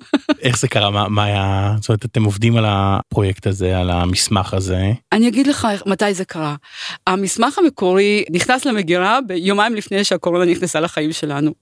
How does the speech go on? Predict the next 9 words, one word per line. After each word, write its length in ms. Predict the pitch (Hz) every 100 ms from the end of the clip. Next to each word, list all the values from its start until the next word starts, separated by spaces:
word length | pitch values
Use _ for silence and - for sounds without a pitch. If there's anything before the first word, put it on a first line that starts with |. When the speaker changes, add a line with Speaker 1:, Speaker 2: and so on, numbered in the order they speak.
| _ _
Speaker 2:
אף 100 | 247
אחד 200 | - 180
מאיתנו 320 | 156 156 135 156
לא 60 |
חשב 300 | 156 165 143
שזה 320 | 151 170 143
הולך 320 | 143 151 151 190
לצאת 360 | 156 - 170
משם, 520 | 180 160 - 165 165